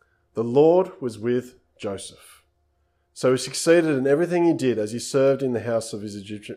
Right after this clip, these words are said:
Egyptian master. Potiphar noticed this and realized that the Lord was with Joseph, giving him success in everything he did."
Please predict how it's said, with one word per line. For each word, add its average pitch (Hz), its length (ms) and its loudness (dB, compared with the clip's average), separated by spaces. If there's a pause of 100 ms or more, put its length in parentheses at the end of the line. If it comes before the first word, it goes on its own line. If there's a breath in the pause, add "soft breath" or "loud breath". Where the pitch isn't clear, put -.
Egyptian 104 400 -10
master. 120 400 -8 (680 soft breath)
Potiphar 165 360 2
noticed 156 520 4
this 117 280 -4
and 117 160 -6
realized 139 760 2
that 113 140 -8
the 113 60 -12
Lord 101 360 -4
was 92 140 -14
with 95 300 -14
Joseph, - 520 -18 (280 soft breath)
giving 117 280 -4
him 120 140 -6
success 127 540 -6
in 107 120 -12
everything 101 300 -14
he 98 80 -16
did." 95 280 -18